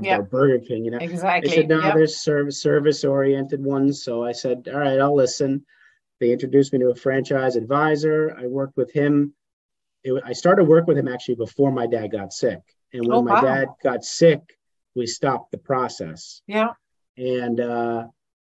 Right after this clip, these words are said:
Speaker 2: and then when he passed away, probably took me about four weeks to start the process up again.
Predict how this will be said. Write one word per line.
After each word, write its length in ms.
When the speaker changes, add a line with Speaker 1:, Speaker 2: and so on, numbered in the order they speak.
Speaker 2:
and 200
then 260
when 100
he 120
passed 420
away, 560
probably 200
took 240
me 80
about 400
four 220
weeks 440
to 160
start 320
the 80
process 520
up 180
again. 400